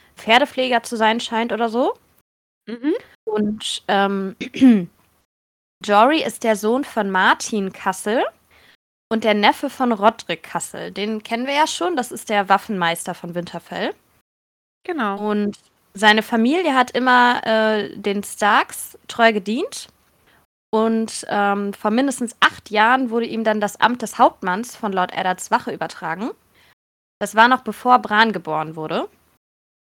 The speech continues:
Speaker 1: Ähm, mit den Kindern von, ähm, Lord Stark versteht er sich auch sehr gut. Also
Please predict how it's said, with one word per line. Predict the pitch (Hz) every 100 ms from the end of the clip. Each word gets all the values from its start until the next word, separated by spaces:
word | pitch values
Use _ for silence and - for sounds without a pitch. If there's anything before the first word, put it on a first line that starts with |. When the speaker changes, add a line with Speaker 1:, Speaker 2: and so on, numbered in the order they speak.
| _ _ _
Speaker 1:
Ähm, | 220 214 214 208 214
mit | 208 220
den | 214
Kindern | - 285 320 294
von, | - 262 254 254
ähm, | - 226 226 226 226 226 - 90 - -
Lord | 226 214
Stark | - 226 214
versteht | - 214 240
er | 214
sich | 202 -
auch | 196
sehr | 214 262
gut. | 262 254 254 - - _ -
Also | 202 196 185 185 180 180